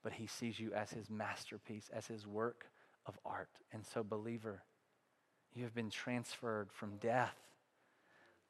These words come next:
to life, not just made better, made whole,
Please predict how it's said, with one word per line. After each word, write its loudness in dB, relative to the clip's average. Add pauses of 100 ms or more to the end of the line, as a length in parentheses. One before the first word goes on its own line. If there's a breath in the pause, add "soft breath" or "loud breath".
(120)
to -2
life, 0 (500 loud breath)
not 8
just 4
made 4
better, 2
made 4
whole, 2